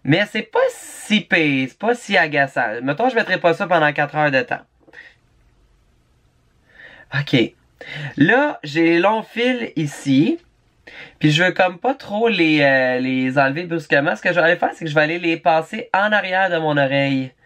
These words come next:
Ok, c'est pas si pire. Là, c'est le moment de vérité.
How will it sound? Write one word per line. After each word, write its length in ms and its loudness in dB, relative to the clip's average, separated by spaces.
Ok, 320 -6
c'est 260 -4
pas 280 4
si 460 -8
pire. 420 -2
Là, 580 4
c'est 240 -4
le 160 4
moment 480 2
de 340 0
vérité. 840 -4